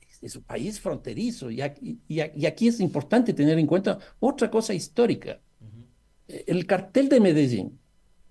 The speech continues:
Speaker 1: ingresaba, o el cartel de Cali, ingresaba la droga principalmente por la Florida. Y lo hacía por dos formas. La una aérea y la otra marítima.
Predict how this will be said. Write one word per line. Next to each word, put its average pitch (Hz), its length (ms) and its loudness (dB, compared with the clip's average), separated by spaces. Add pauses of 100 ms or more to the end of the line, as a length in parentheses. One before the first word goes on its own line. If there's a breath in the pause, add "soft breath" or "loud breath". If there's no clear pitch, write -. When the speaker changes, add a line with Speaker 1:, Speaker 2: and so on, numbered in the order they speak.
(140)
Speaker 1:
ingresaba, 190 760 4
o 113 120 0
el 113 100 -6
cartel - 340 -2
de 170 100 0
Cali, 135 340 -2
ingresaba 190 640 2
la 202 140 2
droga 262 380 -2 (500 loud breath)
principalmente 269 720 0
por 233 140 2
la 220 100 2
Florida. 160 440 -4 (1400)
Y 160 120 -6
lo 165 80 -2
hacía 226 260 -2
por 185 180 0
dos 208 200 -2
formas. - 580 -10 (1000)
La 113 120 -6
una 208 240 4
aérea 180 500 4 (400)
y 175 100 -4
la 147 120 0
otra 160 220 -4
marítima. 196 420 -6